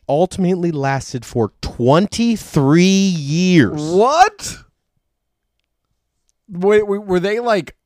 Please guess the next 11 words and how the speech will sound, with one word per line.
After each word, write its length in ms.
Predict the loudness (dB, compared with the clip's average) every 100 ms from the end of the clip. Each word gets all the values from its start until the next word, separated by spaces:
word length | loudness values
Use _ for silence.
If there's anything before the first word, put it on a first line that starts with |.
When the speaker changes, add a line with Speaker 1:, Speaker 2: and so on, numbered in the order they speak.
| _ _
Speaker 2:
in 240 | -6 -4 -4
charge 480 | 0 2 2 0
for 120 | -4 -2
those 220 | -2 -4
twenty-three 460 | -6 -6 -6 -8 -6
years? 320 | -6 -4 4
Speaker 1:
No, 120 | 4
not 180 | 4 0
the 60 |
bad 280 | -2 -4 -4
guys. 400 | -6 -14 -18 -20